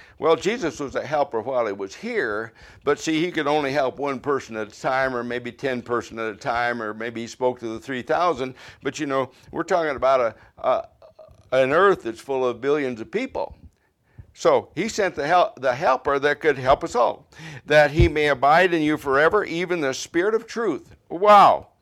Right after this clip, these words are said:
Spirit of truth. Think about that. Think about the Spirit of truth being available to you twenty-four hours a day, seven days a week for the rest of your life.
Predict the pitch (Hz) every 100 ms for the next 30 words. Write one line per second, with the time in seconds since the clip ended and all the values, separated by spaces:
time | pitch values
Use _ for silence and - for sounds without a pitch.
0 | _ _ _ - - - 135 147 160 160
1 | - 208 131 - 208 220 143 127 113 -
2 | 113 92 - _ _ - - - 262 262
3 | - 185 - 135 - - 170 - 214 214
4 | - 170 151 147 - - - 151 139 123
5 | 117 160 202 202 156 151 - 139 131 143
6 | 139 - 160 165 165 143 139 135 127 -
7 | _ _ _ _ _ _ 123 127 127 113
8 | 127 113 120 120 113 - 151 139 131 120
9 | 123 110 120 117 120 - 107 101 101 113
10 | 117 - 113 110 113 98 78